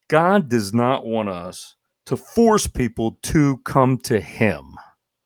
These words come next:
It's not between us, God, and that other person. It's between us and God.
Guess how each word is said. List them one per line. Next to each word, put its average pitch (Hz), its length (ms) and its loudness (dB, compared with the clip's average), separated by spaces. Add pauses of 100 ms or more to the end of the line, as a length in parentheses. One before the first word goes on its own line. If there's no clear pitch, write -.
(800)
It's - 280 -4
not 226 240 4
between 190 800 2 (1120)
us, 139 200 4
God, 117 360 4
and 107 80 2
that 104 120 2
other 87 220 -2
person. 180 540 2
It's 107 160 -6
between 117 520 -2
us 110 240 2
and 87 200 -6
God. 85 580 -12